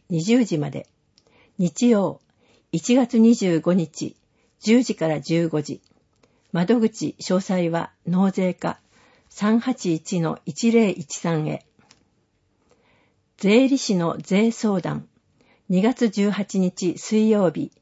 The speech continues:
十三時から十六時。市役所二階西棟会議室。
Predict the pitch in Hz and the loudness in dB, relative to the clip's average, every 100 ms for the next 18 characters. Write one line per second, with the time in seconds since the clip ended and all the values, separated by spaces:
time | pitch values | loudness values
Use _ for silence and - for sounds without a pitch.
0 | _ 202 233 240 254 247 185 165 156 143 | _ 2 2 4 2 2 0 -4 -6 -2
1 | 170 196 185 165 160 139 - _ _ _ | -2 -2 -2 -4 -6 -10 -12 _ _ _
2 | _ _ - 226 233 233 - 170 156 147 | _ _ -4 0 0 0 -4 -2 -2 -4
3 | 170 165 - 156 165 - - 202 180 - | -2 -2 -4 -6 -6 -6 -6 -2 -2 -4
4 | - 190 208 208 196 - - | -8 -4 -2 -2 -6 -8 -16